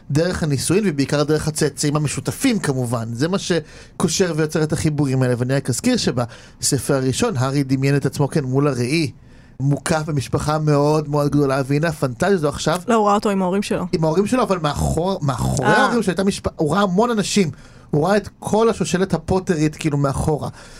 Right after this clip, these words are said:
Speaker 1: והנה, הוא בעצם הגשים את הפנטזיה הזו. הוא עכשיו חלק משבט ענק וגדול, שמכיל הרבה מאוד אנשים, הוא קשור עכשיו גם ברון, גם בהרמיוני, ולא רק זה, כלומר,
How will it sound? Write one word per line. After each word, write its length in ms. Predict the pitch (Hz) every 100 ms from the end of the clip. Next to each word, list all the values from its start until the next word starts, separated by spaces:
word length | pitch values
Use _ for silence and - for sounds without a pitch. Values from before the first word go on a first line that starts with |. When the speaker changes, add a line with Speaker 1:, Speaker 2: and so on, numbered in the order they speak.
| - 147
Speaker 1:
והנה, 320 | 180 190 151
הוא 100 | 160
בעצם 300 | 170 170 208
הגשים 260 | 196 170
את 100 | 170
הפנטזיה 500 | 190 202 190 233 254
הזו. 160 | 247 147
הוא 200 | 135 139
עכשיו 400 | 135 - 196 208 214
חלק 560 | - 170 175 214 - - - - - -
משבט 1600 | 147 156 156 151 151 156 143 135 135 131 - - 180 180 208 196
ענק 460 | - 139 151 175 -
וגדול, 580 | 175 165 160 151 139 139 151 - - -
שמכיל 440 | - 147 143 - 160
הרבה 480 | 156 135 123 175
מאוד 260 | 208 214 190
אנשים, 520 | 180 165 - 151 135
הוא 180 | 131 135
קשור 240 | - 131 165
עכשיו 240 | 151 156 131
גם 260 | 131 151
ברון, 420 | 156 180 143 135 127
גם 240 | 139 143
בהרמיוני, 720 | 147 143 165 156 147 139 135 139 - - - - -
ולא 880 | 151 131 127 143 139 143 - 170 190
רק 200 | 190 -
זה, 300 | 208 277 269 269 -
כלומר, 320 | 160 156